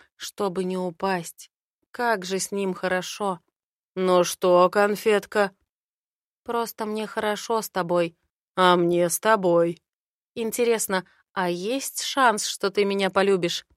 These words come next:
Ну как не спросить, когда он такой ласковый? Когда на руках из души выносит, сам в постель несет. Он усмехается,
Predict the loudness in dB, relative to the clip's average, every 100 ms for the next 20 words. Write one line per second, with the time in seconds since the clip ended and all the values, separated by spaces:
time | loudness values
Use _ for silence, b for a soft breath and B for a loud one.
0 | _ _ _ _ -6 -6 -4 -2 -2 -4
1 | -8 -6 -4 -4 -4 -6 -8 -8 -4 -4
2 | -4 -6 -6 -6 -6 -8 -8 -6 -4 -4
3 | -4 -6 -10 -14 -16 _ _ _ _ -2
4 | 0 4 2 2 0 0 2 2 2 -2
5 | -2 -4 -4 -2 -2 0 0 -2 -6 -12
6 | _ B B -14 -4 -2 -4 -4 -4 -4
7 | -6 -2 -2 -2 -4 -6 -6 -6 -8 _
8 | _ _ _ -4 -4 -2 -4 -6 -6 -2
9 | 0 0 -2 -4 -8